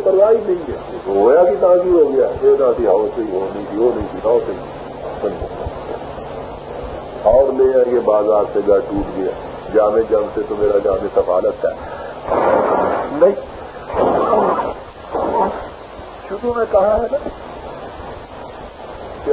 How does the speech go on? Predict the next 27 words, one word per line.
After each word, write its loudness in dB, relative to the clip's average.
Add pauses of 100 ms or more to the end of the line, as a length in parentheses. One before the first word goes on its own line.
ہمارے -4 (120)
نزدیک -2
تو 4
ہمارا 2
قطرہ 6 (100)
شبنم 0
جو 6
ہے 4
وہ 2
یم 4
ہے۔ -10 (2000)
یہ 6
محبت 2
ہے 6
نا، 0 (1700)
یہ 6 (160)
کہنے 6
کے 4
باوجود 4
کہ 2
کوئی 6
پرواہ 6
نہیں 0
اگر 2 (540)
قرآن 4
کے 4
نغمے 2